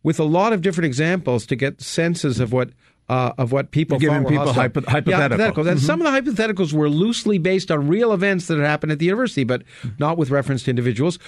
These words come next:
Speaker 1: Some events which he thought were inappropriate, and he, he'd actually said so internally. He actually went through the I R B review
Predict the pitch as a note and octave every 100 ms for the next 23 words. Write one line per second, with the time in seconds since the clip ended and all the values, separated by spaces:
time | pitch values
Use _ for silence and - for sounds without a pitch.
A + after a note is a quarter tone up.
0 | - - A3+ C4 G3+ F3 F#3+ F#3+ F3 F3
1 | F3 D#3+ E3+ E3 E3 G#3+ B3 - G2+ -
2 | - C3 C#3+ C#3 C#3 C#3 D3+ D3 C3+ A#2+
3 | E3+ - B2 A#2 - G3 E3 G#2+ - -
4 | - _ _ _ - - - E3+ E3 G3+
5 | G#3 E3+ F#3+ B3+ C4+ G3+ C3 A2+ G2+ F#2+
6 | - - _ - _ B2 G#2+ G2 G#2 G2+